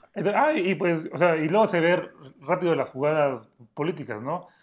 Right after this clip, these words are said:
Porque según recuerdo iba a ser Brasil, Argentina, Colombia, ¿no? La Copa América. No sé si ha-, te-, has visto que está un desastre Colombia, ¿no? Con, que, que todo empezó porque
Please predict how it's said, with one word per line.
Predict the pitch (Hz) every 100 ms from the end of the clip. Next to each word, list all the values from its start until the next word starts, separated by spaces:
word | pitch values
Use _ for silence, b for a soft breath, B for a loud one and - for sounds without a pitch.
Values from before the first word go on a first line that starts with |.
| b
Porque | 147 151
según | 160 196 214
recuerdo | 165 202 208
iba |
a | 180
ser | 170 175
Brasil, | 151 147 - -
Argentina, | 139 147 156 190 185 151
Colombia, | 139 180 180
¿no? | 139
La | 147
Copa | 139 135
América. | 135 165 285 - _ _ _ _ _ _ _
No | 170
sé | 180
si | 160 170 143 135
ha-, | 147 147 -
te-, | 147 151
has | 151
visto | 151 170 123
que |
está | 123 151
un | 143 151 147 127 131
desastre | 113 151 127 -
Colombia, | - 123 139 117
¿no? | 120 131
Con, | 113 110 _ _ _ _ _ _ _ _
que, | 175 147
que | 156
todo | 208
empezó | 208 156 180
porque | 175 131